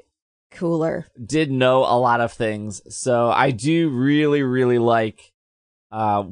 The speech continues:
Speaker 2: probably one of the best character moments in the entire season of, like, Brock's confidence of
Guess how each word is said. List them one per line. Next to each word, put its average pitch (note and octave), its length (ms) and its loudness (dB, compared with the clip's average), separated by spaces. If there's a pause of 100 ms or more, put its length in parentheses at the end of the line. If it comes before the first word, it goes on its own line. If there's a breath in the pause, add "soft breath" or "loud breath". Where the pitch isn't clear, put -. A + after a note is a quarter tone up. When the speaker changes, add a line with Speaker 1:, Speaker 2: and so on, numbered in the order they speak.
Speaker 2:
probably F3 300 0
one C3+ 160 2
of A#2+ 80 -4
the A2+ 60 0
best A2+ 220 0
character G#2+ 340 -2
moments G2+ 400 -6
in G2 100 -10
the F#2+ 80 -8
entire F#2+ 360 -4
season G#2 480 -6
of, G2 220 -4
like, G2 240 -8
Brock's A2 400 0
confidence G2+ 840 -6 (140)
of G#2+ 380 -6